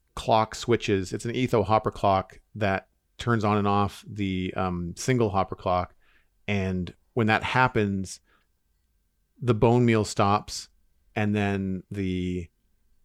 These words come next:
water dis-, is dispensed, washes all the stuff away, and then the water is turned off again, and then the whole process starts. It's loud, uh, and it uses a lot of bone meal, but you get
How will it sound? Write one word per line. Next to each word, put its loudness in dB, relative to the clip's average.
water 2
dis-, -8
is -4
dispensed, -6
washes -2
all 0
the -6
stuff -6
away, -2
and -6
then -6
the -2
water 0
is -6
turned -8
off 0
again, 0
and 0
then -2
the 0
whole -4
process -4
starts. -8
It's -6
loud, 2
uh, 0
and 0
it -2
uses 0
a 0
lot 2
of 0
bone -2
meal, -8
but -2
you -4
get 2